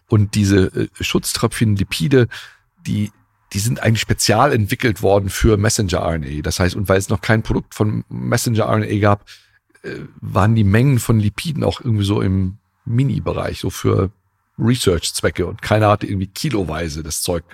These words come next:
irgendwo rumliegen, so. Und, ähm,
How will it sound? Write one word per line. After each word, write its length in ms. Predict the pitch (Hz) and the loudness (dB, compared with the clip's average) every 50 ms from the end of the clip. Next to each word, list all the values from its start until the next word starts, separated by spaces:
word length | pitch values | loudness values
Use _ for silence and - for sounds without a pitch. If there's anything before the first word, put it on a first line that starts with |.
| - _ | -14 _
irgendwo 280 | - 98 92 85 85 85 | -8 -6 -6 -4 -4 -2
rumliegen, 440 | 82 90 90 90 85 80 76 80 78 - | -2 -2 -2 -2 -4 -6 -8 -10 -14 -14
so. 120 | - - - - - - - - - - - - - - _ - | -14 -14 -14 -14 -16 -14 -12 -12 -10 -12 -12 -14 -16 -12 _ 4
Und, 300 | 123 107 110 113 - - - | 4 6 6 4 0 0 2
ähm, 320 | 113 98 95 101 101 104 | 2 4 4 2 0 -2